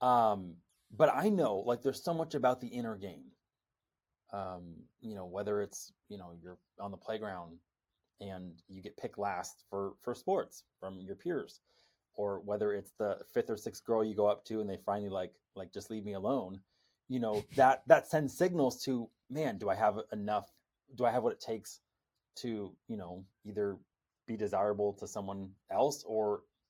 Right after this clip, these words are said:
Speaker 1: to be picked by my peers?" And, um, thankfully, I, I didn't struggle in, in those areas. But for me, um, it's more like the sales side of things. When I, when it comes to actually, like,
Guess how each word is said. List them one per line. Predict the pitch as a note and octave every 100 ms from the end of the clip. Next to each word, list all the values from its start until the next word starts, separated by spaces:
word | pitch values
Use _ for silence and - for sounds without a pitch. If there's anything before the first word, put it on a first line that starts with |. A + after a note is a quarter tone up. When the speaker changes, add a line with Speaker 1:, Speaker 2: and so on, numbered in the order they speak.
| _ _ -
Speaker 1:
to | A2
be | A2 G#2 -
picked | - -
by | A2+
my | A2 G#2
peers?" | - F3+ D3 A#2 B2 - _ _ _ _ _ C#3+
And, | C#3+ C3 A2 - _
um, | C3+ A#2+ A2+ G#2+ F#2+ F#2 _
thankfully, | F3 G3 D#3+ C#3+ B2+ -
I, | - -
I | B2+
didn't | D3 D3+ A#2
struggle | - C3 A#2+ G#2+ G#2 _
in, | B2 A#2 A#2+
in | A2
those | A2+ D3+ A#2+
areas. | G2+ G2 G2+
But | G#2 G2+
for | -
me, | D#3 F3 A#2+ G#2+ _ _ _ _ _
um, | G#2 G2 F#2 F2 E2 - _ _ _ _ _ _ _ _
it's | C#3 C3+
more | C3 D3+
like | C3 A2
the | G2+
sales | - C#3 D3 C#3
side | - F#2+ E2+
of | -
things. | E2+ - B2+
When | A2+
I, | A#2+ - A#2+
when | B2+
it | B2
comes | - D3 C3
to |
actually, | A2+ -
like, | A2+